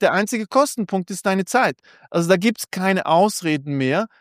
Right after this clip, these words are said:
Heute weiß man, wie man das machen kann und am Anfang ist es nicht teuer. Beim Skalieren wird's teuer, da muss man manchmal dann Geld aufnehmen, mit der Bank sprechen, aber am Anfang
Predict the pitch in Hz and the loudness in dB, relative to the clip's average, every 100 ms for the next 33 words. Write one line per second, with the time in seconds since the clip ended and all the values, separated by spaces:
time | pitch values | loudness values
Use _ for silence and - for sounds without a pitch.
0 | _ _ - 190 214 202 160 147 180 - | _ _ 2 2 2 0 4 4 2 -2
1 | 175 156 156 151 147 139 147 139 - 123 | -6 -4 -2 -2 -2 -4 -4 -4 -6 -8
2 | 165 220 220 160 147 165 190 208 202 - | -4 -4 -2 -4 -2 -2 0 0 -2 -2
3 | 180 175 156 160 147 - 135 120 - 165 | -4 -4 -6 -4 -4 -4 -4 -4 -2 0
4 | 160 - - 165 220 302 262 233 - 175 | 0 0 2 4 4 4 2 0 0 2
5 | 139 147 269 _ _ _ _ 160 180 208 | 4 2 -2 _ _ _ _ 0 0 2
6 | 226 208 202 196 208 185 175 185 196 - | 0 0 0 0 -4 -4 0 2 0 2
7 | 185 190 190 185 180 175 180 156 175 208 | -2 -2 -4 -4 -4 -4 -4 2 2 0
8 | - 143 131 - 208 - _ _ _ 165 | -4 -4 -2 -4 -6 -8 _ _ _ 0
9 | 165 170 160 175 233 - 294 330 | 2 2 2 2 2 2 2 0